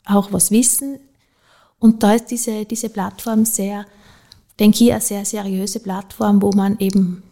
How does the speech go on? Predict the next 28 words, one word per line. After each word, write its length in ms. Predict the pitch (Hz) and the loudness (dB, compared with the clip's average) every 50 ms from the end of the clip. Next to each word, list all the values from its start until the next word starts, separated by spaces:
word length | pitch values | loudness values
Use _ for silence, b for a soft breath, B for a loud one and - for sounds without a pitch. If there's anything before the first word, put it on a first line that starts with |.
| _ _ _ | _ _ _
nicht 240 | 202 214 214 - - | -6 -6 -4 0 2
nur 120 | 214 196 | 2 2
zu 100 | - - | 2 -2
Brustkrebs, 560 | - - 226 226 220 - - - 185 180 - | 0 0 0 0 0 -2 -6 -8 -8 -6 -4
auch 220 | - 190 180 180 - | -4 -4 -4 -4 -6
zu 140 | - - - | -8 -6 0
anderen 380 | 180 190 202 214 208 208 202 202 | 2 4 4 4 4 2 0 2
Tumorerkrankungen, 840 | 220 208 202 190 190 190 190 - 175 170 170 - - - 190 170 | 2 2 2 2 0 -4 -10 -10 -10 -10 -10 -8 -4 -4 -2 -2
aber 200 | 180 - - 185 | -2 -2 -4 -4
auch 120 | 185 185 - | -6 -6 -8
zu 380 | - - - 190 185 175 180 b b b b b b b b _ | -6 -2 0 0 0 0 -2 b b b b b b b b _
Rheuma, 760 | 185 185 180 180 190 208 220 226 220 214 202 190 185 - - - _ _ _ _ _ | 0 2 4 4 6 6 6 6 4 4 0 -6 -8 -10 -14 -20 _ _ _ _ _
unterschiedliche 680 | 254 254 247 254 254 - - 220 208 208 202 190 196 - | 4 4 4 4 2 0 0 -2 -4 -6 -6 -6 -6 -10
Experten 560 | - - - - 190 180 185 202 196 220 208 | -10 -10 -8 -6 -2 -2 -2 0 2 0 0
aus 160 | 196 190 - | 0 0 -2
Österreich 500 | 202 190 - - 196 196 190 185 185 - | -2 -4 -4 -6 -6 -6 -6 -6 -6 -6
auch 160 | 190 - - | -10 -8 -4
hören 300 | 196 190 202 214 220 226 | -2 0 2 4 2 2
kann. 280 | 226 - 226 208 208 208 B B B B B B B B - | 2 0 0 0 0 -2 B B B B B B B B -2
Die 60 | 214 | 0
versuchen, 520 | - 208 - - 233 226 226 - 233 220 | 0 0 0 2 2 2 2 2 0 0
das 300 | 202 196 196 - - - | 2 0 0 0 -2 0
sehr 360 | - 196 185 190 196 202 202 196 b b b b b b b _ - | 0 0 2 2 2 0 -2 -4 b b b b b b b _ -6
verständlich 960 | - 202 - - - 185 185 190 208 220 214 - 214 220 214 214 - - - | -4 -2 -2 0 2 4 6 6 4 4 2 0 0 0 0 -2 -6 -6 -6
und 140 | - 196 196 | -6 -6 -6
klar 480 | - - 190 190 180 180 185 185 - - _ _ _ _ _ _ _ _ - | -6 -6 -4 -4 -2 -4 -4 -6 -10 -14 _ _ _ _ _ _ _ _ -4
den, 260 | - 185 185 175 175 | -2 0 0 0 -2
den 300 | - - 185 175 175 175 | -4 -8 -10 -10 -10 -12